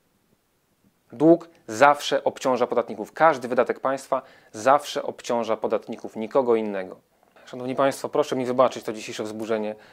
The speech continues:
ale naprawdę krew się gotuje, kiedy czytam takie bzdury, bo to nie są żarty, to nie są wymysły jakiegoś psychopaty, który sobie pisze na ścianie te bzdury w wariatkowie,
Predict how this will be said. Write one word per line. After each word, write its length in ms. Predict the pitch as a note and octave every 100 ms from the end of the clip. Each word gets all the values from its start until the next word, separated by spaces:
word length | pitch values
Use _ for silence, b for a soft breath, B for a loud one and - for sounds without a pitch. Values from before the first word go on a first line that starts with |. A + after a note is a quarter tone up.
| b
ale 120 | B2 A#2
naprawdę 420 | A#2 C3+ A2+ A2+
krew 360 | - C3+ C3
się 140 | - A#2+
gotuje, 540 | A#2 A#2 B2+ A2 A2 A#2+ b b -
kiedy 180 | A2
czytam 260 | G2+ A2+ A#2
takie 200 | A2+ B2
bzdury, 380 | A2+ A2 A2 A2
bo 100 | A#2
to 100 | C#3+
nie 100 | D3
są 140 | C#3
żarty, 300 | C3 A2+ -
to 80 | C3
nie 100 | D#3
są 240 | - B2+ A#2 _ _ _ _ _ _ -
wymysły 380 | C3 C3+ C3+ B2
jakiegoś 220 | B2+ -
psychopaty, 500 | - B2+ B2+ B2+ -
który 160 | -
sobie 100 | -
pisze 240 | A#2 B2+ A#2+
na 100 | A2
ścianie 400 | - C3 A2+ G2 b b -
te 80 | A#2
bzdury 280 | A2+ A#2+
w 60 | G#2+
wariatkowie, 640 | A#2+ A#2+ - A#2+ A2 A#2+